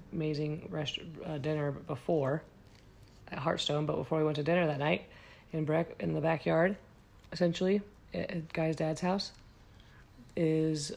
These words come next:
a giant sawgill mushroom. It took us s-, over, like, six hours to identify what mushroom it was, but we figured it out, which is super dope with this mushroom, uh, I D identifier app. Like, we live in such a cool time.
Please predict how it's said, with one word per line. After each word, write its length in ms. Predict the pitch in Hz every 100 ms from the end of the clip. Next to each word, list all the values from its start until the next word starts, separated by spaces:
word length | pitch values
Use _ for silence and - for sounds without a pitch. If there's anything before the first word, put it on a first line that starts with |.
| - -
a 120 | 170
giant 400 | 135 156 151 165
sawgill 460 | - 202 226 160 147
mushroom. 380 | 147 - 147
It 100 | 151
took 160 | - 156
us 260 | 160 - - - -
s-, 260 | - - -
over, 440 | 165 151 160 156 - - - - - - -
like, 160 | 160 143
six 240 | - 160
hours 220 | 160 156 151
to 80 |
identify 440 | 151 143 147 143 156
what 140 | 151
mushroom 320 | 151 151 156
it 60 | 143
was, 260 | 143 151 160
but 220 | - 147 - - - - - - - - - -
we 100 | 151
figured 380 | - 170 151
it 120 | 127 123
out, 300 | 170 165 -
which 140 | -
is 80 | 143
super 280 | - 147 147
dope 300 | 147 175 -
with 240 | 160 -
this 260 | 165 156 -
mushroom, 680 | 151 160 165 156 156 151 156 - - -
uh, 180 | 156 147
I 220 | 160 156
D 420 | 151 147 165 160 - -
identifier 680 | 156 156 160 156 147 143 143
app. 360 | - 135 165 - - - - -
Like, 180 | 139 127
we 120 | 170
live 120 | 170
in 80 | 170
such 200 | 151 160
a 40 | 160
cool 240 | - 147
time. 320 | 143 135 135